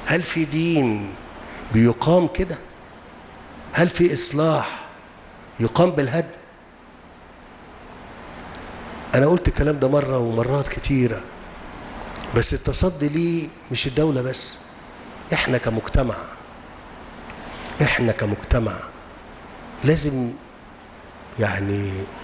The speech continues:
نفهم أولادنا ونوعيهم ونحصنهم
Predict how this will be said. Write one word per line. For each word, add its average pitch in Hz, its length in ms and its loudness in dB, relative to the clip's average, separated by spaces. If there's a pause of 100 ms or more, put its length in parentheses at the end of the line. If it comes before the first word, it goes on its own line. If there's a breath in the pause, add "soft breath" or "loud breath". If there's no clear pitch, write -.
(1300)
نفهم 143 480 4
أولادنا 107 680 2 (920)
ونوعيهم 110 760 4 (100)
ونحصنهم 107 800 0